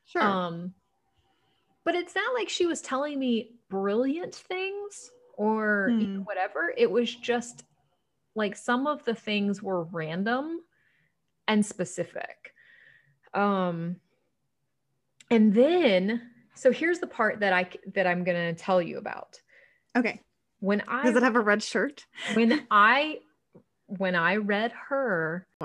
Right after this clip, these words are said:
Speaker 2: I
Speaker 1: Was.
Speaker 2: kept seeing in my mind a family
Speaker 1: Mm-hmm.
Speaker 2: driving down the road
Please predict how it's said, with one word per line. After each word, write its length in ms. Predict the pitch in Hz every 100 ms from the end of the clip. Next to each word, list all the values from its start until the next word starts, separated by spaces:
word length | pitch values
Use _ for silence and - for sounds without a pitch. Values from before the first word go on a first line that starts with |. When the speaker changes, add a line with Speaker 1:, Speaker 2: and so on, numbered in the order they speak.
| -
Speaker 2:
I 160 | 247
Speaker 1:
Was. 20 | 277
Speaker 2:
kept 320 | - 339 -
seeing 440 | - 214 208 240
in 200 | 240 185
my 160 | 180 262
mind 580 | 247 165 165 175 226 - _ _ _ _ _
a 80 | 220
family 920 | - - 254 240 214 208 196 220 226
Speaker 1:
Mm-hmm. 20 | - _ _ _ _ _ _ _ _ _ _
Speaker 2:
driving 760 | 196 175 170 170 180 254 285
down 220 | 277 277
the 100 | 349 370
road 480 | 185 - 170 220